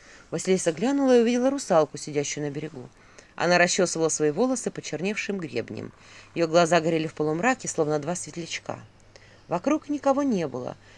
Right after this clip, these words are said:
лишь стрекоза звенела над камышами. Стоило Василисе обернуться, как русалка исчезла, а по воде пошли круги. «Заворачиваем», вздохнул Филин. Обманчиво спокойная гладь озера, казалось,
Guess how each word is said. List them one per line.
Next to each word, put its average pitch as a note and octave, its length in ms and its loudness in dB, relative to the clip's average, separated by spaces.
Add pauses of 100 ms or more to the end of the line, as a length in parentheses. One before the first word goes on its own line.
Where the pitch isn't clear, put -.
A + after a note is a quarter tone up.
(140)
лишь B3 220 -2
стрекоза C4 480 4
звенела C3 360 -2
над A#2+ 120 -6
камышами. A#2+ 600 -10 (600)
Стоило F3+ 240 4
Василисе F3+ 600 -2
обернуться, F3+ 520 -2
как A#3 160 -4
русалка G3+ 440 -2
исчезла, C3+ 540 -4 (320)
а - 80 -8
по D3+ 120 2
воде C#3+ 240 4
пошли F#3 280 -4
круги. C#3+ 400 -8 (640)
«Заворачиваем», D3 1200 4 (800)
вздохнул D#3+ 300 0
Филин. C3 440 -6 (520)
Обманчиво E3+ 680 4
спокойная E3+ 680 2
гладь E3 320 4
озера, D3+ 500 -2 (440)
казалось, B3 540 4